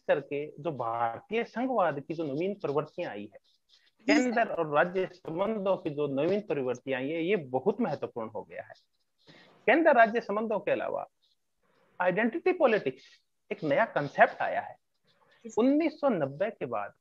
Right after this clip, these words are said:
Speaker 1: जब यूएसएसआर और यूएसए के मध्य कोल्ड वॉर का अंत हो गया, जब यूएसएसआर का विखंडन हो गया और हमने ये कह दिया कि अब विश्व से साम्यवाद की विदाई हो गई है।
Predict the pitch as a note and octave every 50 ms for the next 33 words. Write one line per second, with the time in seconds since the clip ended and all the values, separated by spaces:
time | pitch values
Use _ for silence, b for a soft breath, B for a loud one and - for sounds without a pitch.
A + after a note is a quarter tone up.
0 | _ _ - C#3+ C#3 F3 G3+ G3+ F#3+ G3+ G3 F3 - - - D3+ C3 D3 F3+ F#3
1 | - C4 B3+ - - - F#3 F3 F3 F3 F3+ - _ _ - F#3 F3 D3+ D3+ F#3
2 | G#3+ A#3 - A#3+ G#3+ F#3+ - F3 D3+ C3 A#2+ A#2+ C3 B2 G#2+ A2 C3 - _ -
3 | D#3+ E3 F3 F#3 E3+ D#3+ D#3+ D3+ D3+ D3+ C#3+ - D3+ D3 - D#3 D#3 D#3+ D#3 D#3+
4 | D3+ C#3 B2 G#2 G#2 G#2 - - _ _ _ _ _ _ _ _ _ _ _ _
5 | - F#4+ _ _ _ _ _ - C3 G3+ G3+ F#3 F3+ G#3 - A#3+ G#3+ - G#3 G3+
6 | G3 G3 G3+ D#3+ C#3 C3+ - - C#3+ C3+ E3+ G#3+ G#3+ F3+ C#3+ A2+ - F#2+ F#2 -
7 | - _ _ _ _ _ _ _ _ _ _ - A3 A3+ G#3 G#3 G#3 A3 A3+ A3+
8 | G3 G#3+ C4 C#4+ C#4 G3 E3 D3 C#3 B2 A#2+ C3 - - - - - - G#3+ A#3+
9 | A#3+ A3+ A#3 A3+ G3+ F3 A3+ C4 - D4+ A3 - - F3 F3 F3 - - B3+ D#4
10 | D#4+ D4 B3 F3 D#3 C#3+ C#3 C#3 C#3+ - - C3+ C#3+ D3+ C3+ D3 D#3 F#3+ G#3+ E3+
11 | F3 C3+ A#2 A#2+ A2+ A2+ A2 B2